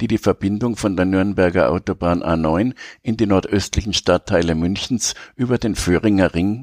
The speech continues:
herstellt. Die schmale Leintaler Brücke ersetzte Anfang des zwanzigsten Jahrhunderts den ursprünglich bestehenden Fährverkehr auf der Isar zwischen den Orten Oberföhring und Freimann. Heute wird sie gerne von Radfahrern und Fußgängern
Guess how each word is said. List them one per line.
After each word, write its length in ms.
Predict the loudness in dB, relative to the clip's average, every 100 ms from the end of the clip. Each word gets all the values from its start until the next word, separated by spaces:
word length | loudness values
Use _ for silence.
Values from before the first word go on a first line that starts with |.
| -4
herstellt. 720 | -2 -2 -2 -4 -6 -8 -20 _ _ _ _ _ _ _ _ _ _ _ _ _ _ _ -6
Die 80 | -4
schmale 420 | 2 4 4 4
Leintaler 600 | 4 2 2 2 2 2
Brücke 480 | 0 -4 0 -2 -2 -12 -10
ersetzte 560 | -2 -2 -2 -2 -2
Anfang 380 | 0 -2 -2 -2
des 160 | -2 -2
zwanzigsten 640 | 0 0 0 -4 -6 0
Jahrhunderts 680 | 0 0 -2 0 0 -2 -10 -12 -6
den 160 | -4 0
ursprünglich 680 | 0 0 -2 -2 -2 -2 -4
bestehenden 600 | -6 -2 2 2 0 -6
Fährverkehr 720 | 0 0 2 -4 0 0 0
auf 100 | -2
der 220 | -2 -2
Isar 400 | -2 -2 2 0 -2 -20 -18
zwischen 320 | -6 -4 -2
den 160 | -2 0
Orten 380 | 2 2 0 -4
Oberföhring 720 | -2 0 -2 0 -2 0 -2
und 180 | -4 -6
Freimann. 540 | 0 0 2 -2 -4 -12 _ _ _ _ _ _ _ -20 -4
Heute 260 | -2 0 2
wird 180 | 2 0
sie 140 | 0
gerne 300 | 2 2 2
von 180 | -2 -2
Radfahrern 640 | 0 -2 2 0 2 -2
und 100 | -4
Fußgängern 640 | -4 -6 -4 -4 -2 -2